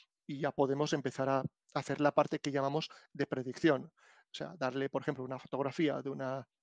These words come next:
flor y decirle, "Oye, ¿cuál es esto?". Y esto es lo que se llama también inferencia.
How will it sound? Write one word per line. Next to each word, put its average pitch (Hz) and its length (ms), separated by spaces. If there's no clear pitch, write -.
flor 190 300
y 170 80
decirle, 147 300
"Oye, 160 200
¿cuál 151 200
es 151 100
esto?". - 300
Y 139 60
esto 139 180
es 131 60
lo 151 100
que 147 100
se 147 120
llama 147 140
también 151 360
inferencia. 131 680